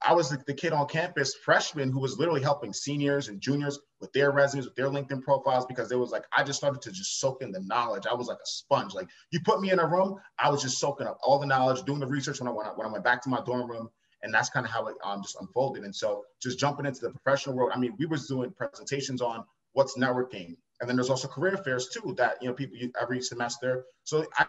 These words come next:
just jumped into the world of just, "Okay, well, what are the steps that I need to take to make sure that, one, I can land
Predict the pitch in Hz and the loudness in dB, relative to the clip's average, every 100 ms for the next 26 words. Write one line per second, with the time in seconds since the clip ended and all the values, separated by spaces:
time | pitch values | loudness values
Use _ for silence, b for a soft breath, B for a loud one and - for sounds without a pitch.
0 | 170 165 104 151 156 151 135 120 110 131 | 0 -4 0 0 0 -6 -6 -4 0 2
1 | 123 110 110 117 - - 110 107 104 101 | 2 -2 -2 -4 -4 -6 -6 -4 -6 -8
2 | _ - 165 170 - 139 131 151 - 127 | _ 2 2 2 0 0 0 -2 0 0
3 | 120 120 127 - - 127 127 117 120 120 | -2 -2 -6 -8 -4 -4 -4 -8 -8 -8
4 | 101 - 104 - 98 107 151 165 - b | -8 -4 -4 -4 -4 2 2 0 -10 b
5 | _ 135 143 147 139 123 - | _ 0 2 0 0 -2 -10